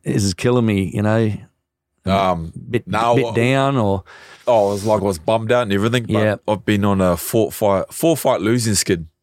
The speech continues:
Speaker 1: Yeah, yeah,
Speaker 2: Had,
Speaker 1: okay.
Speaker 2: had two knockout losses.
Speaker 1: Yep.
Speaker 2: Um,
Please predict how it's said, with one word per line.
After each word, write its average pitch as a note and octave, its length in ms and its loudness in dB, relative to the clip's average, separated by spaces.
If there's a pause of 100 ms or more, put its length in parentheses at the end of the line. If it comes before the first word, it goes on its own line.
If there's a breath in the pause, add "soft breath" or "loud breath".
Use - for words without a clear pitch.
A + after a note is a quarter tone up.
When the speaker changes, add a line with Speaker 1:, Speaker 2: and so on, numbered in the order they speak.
Speaker 1:
Yeah, G#2 280 2
yeah, F2+ 160 2
Speaker 2:
Had, F2+ 140 0
Speaker 1:
okay. F#2 140 2
Speaker 2:
had F2+ 200 -2 (300)
two A2 180 0
knockout G2 360 0
losses. F2+ 640 0
Speaker 1:
Yep. G2 280 0 (340 loud breath)
Speaker 2:
Um, D#2+ 540 -4